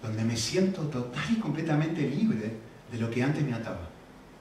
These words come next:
Y tengo un profundo deseo de servir a Dios. Ahora sí. Esto es lo que Jesucristo dijo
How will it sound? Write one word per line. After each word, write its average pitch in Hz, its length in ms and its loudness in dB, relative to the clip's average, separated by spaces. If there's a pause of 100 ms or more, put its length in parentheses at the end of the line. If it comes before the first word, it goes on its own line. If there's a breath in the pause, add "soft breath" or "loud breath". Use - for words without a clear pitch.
Y 113 200 -10
tengo 147 220 0
un 113 140 -2
profundo 113 920 -2
deseo 101 400 -6
de 104 60 -6
servir 98 300 -12
a 92 40 -8
Dios. 92 160 -12 (180)
Ahora 113 160 -14
sí. - 100 -16 (3750 loud breath)
Esto 151 200 2
es 156 60 6
lo 139 100 8
que 123 80 2
Jesucristo 151 720 0
dijo 135 440 -2